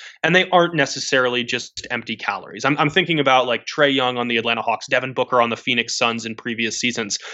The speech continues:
guys where you watch them and you're, you're, you're, you're still just filled with this obvious feeling that they're really good basketball players and not just a product of their circumstances.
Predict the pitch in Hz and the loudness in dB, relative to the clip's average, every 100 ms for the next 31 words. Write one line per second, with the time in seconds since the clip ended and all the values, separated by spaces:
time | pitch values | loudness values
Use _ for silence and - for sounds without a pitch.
0 | - - 160 170 147 160 139 117 117 123 | -8 2 4 4 2 0 0 0 0 -2
1 | - 160 156 - - - 156 165 175 175 | -2 -2 -4 -8 -20 -8 -2 0 0 -2
2 | 180 - - 160 - 170 151 - 208 180 | -2 -2 -2 -2 0 2 2 4 6 6
3 | 151 - - 170 165 156 139 135 135 - | 2 -4 0 4 4 4 2 0 0 -2
4 | - - - - - _ 147 143 147 156 | -6 -10 -16 -20 -20 _ 4 4 6 2
5 | 139 - 143 139 131 120 143 147 117 131 | 2 2 4 4 4 0 2 0 2 4
6 | 147 135 123 123 113 110 - 131 127 139 | 6 4 2 2 2 2 2 -2 0 0
7 | 147 127 120 120 123 131 139 123 - 117 | 0 0 0 2 2 0 -4 -4 -6 -4
8 | 120 117 120 113 113 - 113 131 131 156 | 0 0 0 -4 -4 -4 -4 -4 -2 -2
9 | 160 208 196 | -2 -2 -4